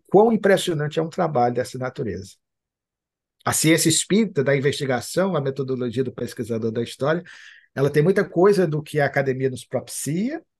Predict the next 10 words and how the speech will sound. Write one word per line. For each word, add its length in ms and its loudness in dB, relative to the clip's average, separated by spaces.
nos 180 -2
aparelha 560 4
pra 160 -4
pesquisar, 600 -4
mas 200 0
tem 160 0
esse 200 0
algo 320 6
a 80 6
mais, 960 2